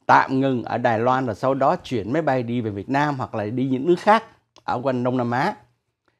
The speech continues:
Cái chuyến bay này khởi hành từ San Francisco, bay ở trên trời được hai tiếng đồng hồ, phải quay ngược trở lại phi trường San Francisco vì một người đã không nghe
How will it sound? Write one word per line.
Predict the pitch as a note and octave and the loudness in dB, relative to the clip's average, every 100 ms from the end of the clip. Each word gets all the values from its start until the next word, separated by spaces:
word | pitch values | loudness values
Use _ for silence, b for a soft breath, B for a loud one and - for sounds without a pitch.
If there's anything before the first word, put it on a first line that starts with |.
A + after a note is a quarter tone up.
| _ _ _ _ - | _ _ _ _ -2
Cái | F#3+ | 0
chuyến | - A3+ A#3+ | 2 4 6
bay | F3+ E3+ | 6 6
này | D3+ B2+ G#2+ F#2 _ | 4 2 0 -6 _
khởi | - A2+ A#2 | -2 0 0
hành | D3 B2+ A2 | 0 0 0
từ | A#2 G#2+ | -2 -2
San | C3 C3 | -2 -2
Francisco, | C3 B2+ E3+ - C#3 C3 A#2+ - - | -4 -4 -6 4 6 6 2 -8 -6
bay | D3 D#3+ F3 E3+ | 0 2 2 0
ở | F#2 A2 | -2 -4
trên | D3+ C#3 | -4 -2
trời | C3 A2+ G#2 | 0 0 0
được | G#2 - | -4 -6
hai | - F3+ F#3+ F#3 | -4 0 0 0
tiếng | - A3 A#3+ | 0 2 4
đồng | C#3 | 4
hồ, | B2+ B2 G2+ - _ _ _ _ _ - | 6 6 6 0 _ _ _ _ _ 0
phải | F#2 A2+ - | 2 2 2
quay | D3+ D3+ C#3 | 4 4 2
ngược | C#3 C3+ G#2+ - | 0 0 0 -2
trở | G2+ | -2
lại | C3 A#2 E2+ _ _ _ - | 0 0 -2 _ _ _ -4
phi | C#3 | -2
trường | C3 A#2 F#2+ | 0 -2 -2
San | C3+ A#2+ | -4 -4
Francisco | A#2+ A2 D3+ - C3 G#2+ - _ _ _ _ _ _ | -4 -6 -8 2 4 4 -2 _ _ _ _ _ _
vì | A2+ A2 C#3 C3+ | -2 4 6 6
một | C3+ C3 | 4 2
người | C3 C3+ B2+ A2 F#2+ _ _ _ _ - | 2 2 2 2 -4 _ _ _ _ -6
đã | G#2 D#3 | -4 -4
không | - - F3 E3 D#3+ D#3 | -4 0 0 0 0 2
nghe | D#3+ D#3+ | 2 0